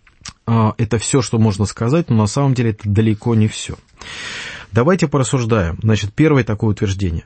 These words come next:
А, если Бог всемогущ, он может сотворить любой мир, который пожелает. Вот здесь интересный момент, э, интересный предположение какой? Любой мир.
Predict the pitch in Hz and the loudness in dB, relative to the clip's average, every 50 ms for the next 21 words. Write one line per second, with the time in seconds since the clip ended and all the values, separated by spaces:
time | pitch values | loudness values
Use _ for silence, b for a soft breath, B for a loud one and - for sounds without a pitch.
0 | - - - 113 107 98 98 87 101 107 175 196 - - 139 120 107 139 160 147 | -10 -6 0 0 2 2 2 0 0 2 2 2 2 0 -2 0 2 2 0 0
1 | - - - 110 107 104 104 120 175 208 202 - - - 113 110 120 123 120 110 | -2 0 2 4 4 4 4 2 2 0 0 0 0 0 2 2 2 2 0 -2
2 | - - - 104 117 131 139 - - 123 135 143 139 143 143 123 104 101 120 160 | -6 -6 -4 -2 0 0 0 0 2 2 4 4 4 4 4 4 4 4 4 2
3 | 190 175 - - 113 101 - 131 135 123 107 - 110 110 113 110 95 85 82 107 | 2 0 -2 -4 -4 -2 0 -2 -2 -2 -2 -2 -2 0 0 0 -2 -4 -6 -8
4 | - - - _ _ B B B B B B B B B 104 117 143 135 - 139 | -14 -20 -20 _ _ B B B B B B B B B -2 -2 0 0 0 0
5 | 117 - 139 147 139 - - 131 117 113 120 127 147 160 165 160 143 - - - | 2 2 2 2 2 2 0 0 2 2 2 2 2 2 2 0 0 -2 -4 -2
6 | 113 110 110 110 110 107 - 107 110 110 110 107 - 131 123 - - 104 - 113 | 0 2 2 2 2 0 0 0 0 0 0 0 -2 -4 -4 -4 -4 -4 -4 -2
7 | 123 131 139 131 127 120 104 104 - 127 117 - - 98 - 90 104 123 127 120 | -2 0 0 0 -2 -2 -4 -4 -4 -6 -6 -4 -4 -4 -2 0 0 2 2 0
8 | 110 117 135 143 139 127 113 92 80 - - | 0 2 2 4 4 4 2 0 0 -4 -8